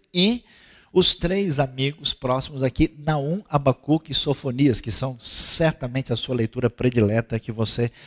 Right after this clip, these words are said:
fez nos últimos meses, né? Vou até tomar um copo d'água depois dessa aqui. E finalmente Ezequiel,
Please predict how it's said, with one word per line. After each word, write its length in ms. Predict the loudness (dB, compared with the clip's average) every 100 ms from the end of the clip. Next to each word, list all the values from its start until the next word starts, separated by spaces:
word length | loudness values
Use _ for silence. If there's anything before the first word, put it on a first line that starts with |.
| -18
fez 320 | 0 2 2
nos 160 | -2 -4
últimos 380 | -4 -4 -4 0
meses, 580 | 2 2 2 -6 -8
né? 160 | -2 -4 -4 -18
Vou 60 | -8
até 160 | -2 -2
tomar 240 | 0 0
um 60 | 2
copo 280 | 0 -2
d'água 320 | 0 2 0 -4
depois 340 | -6 -2 0
dessa 300 | 2 0 0
aqui. 200 | -6 -8 _ -20 _ _ _ _ _ _ -20 _ _ _ _ _ _ _ _ _ _ _ _ _ _ _ _ _ _ _ _ _ _ -8 -2
E 60 |
finalmente 560 | 2 4 4 2 -2 0
Ezequiel, 680 | 2 2 0 -2 0 0